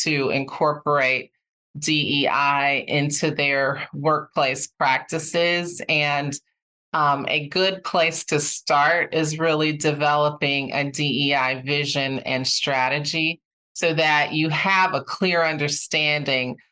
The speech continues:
of why D E I is important for your particular organization and what outcomes you hope to achieve. So this might be specific goals around increasing representation of a particular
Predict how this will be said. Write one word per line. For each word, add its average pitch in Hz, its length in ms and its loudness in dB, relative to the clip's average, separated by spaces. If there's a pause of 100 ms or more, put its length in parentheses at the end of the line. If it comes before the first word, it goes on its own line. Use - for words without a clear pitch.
(140)
of 147 200 0
why 185 460 4
D 165 400 -2
E 156 40 2
I 143 180 4
is 143 160 -2
important 143 560 -2
for 147 160 -4
your 147 320 0
particular 143 720 -2 (140)
organization 143 1040 0 (320)
and 156 200 0
what 160 300 2
outcomes 131 800 0
you 139 120 -2
hope 135 280 0
to 135 180 -2
achieve. 123 640 -4
So 139 500 0 (320)
this 180 380 0
might 147 380 0
be 151 180 0
specific 147 800 -2
goals 151 560 4
around 139 640 0
increasing 147 720 -2
representation 143 1200 -2
of 139 200 0
a 139 60 -2
particular 139 1000 -2